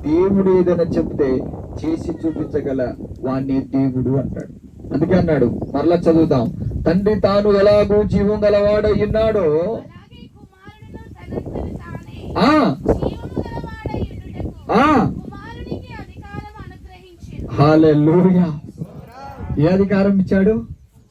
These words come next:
Speaker 2: జీవము గలవాడు.
Speaker 1: మరణము నిన్ను బంధించడము,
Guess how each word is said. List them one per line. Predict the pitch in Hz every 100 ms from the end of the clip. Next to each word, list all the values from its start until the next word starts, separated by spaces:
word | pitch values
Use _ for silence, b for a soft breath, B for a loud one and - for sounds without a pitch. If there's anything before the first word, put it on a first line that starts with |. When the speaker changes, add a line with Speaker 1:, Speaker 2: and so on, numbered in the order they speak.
| -
Speaker 2:
జీవము | - - - - - - - 104
గలవాడు. | 110 104 98 - - - - -
Speaker 1:
మరణము | 175 262 294 311 311
నిన్ను | 302 302 294
బంధించడము, | 240 196 233 294 302 302 269 277 277 302 415 - -